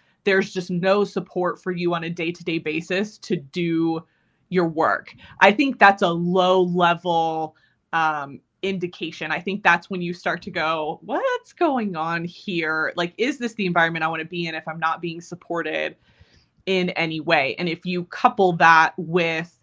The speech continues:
consistent, as we talked about earlier,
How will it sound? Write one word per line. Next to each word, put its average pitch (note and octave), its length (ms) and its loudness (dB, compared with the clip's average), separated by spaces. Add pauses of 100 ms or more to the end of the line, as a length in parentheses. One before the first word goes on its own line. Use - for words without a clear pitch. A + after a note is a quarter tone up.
(580)
consistent, F3+ 840 0
as E3 80 -8
we F3 80 0
talked F3 220 -2
about - 240 2
earlier, D#3+ 560 0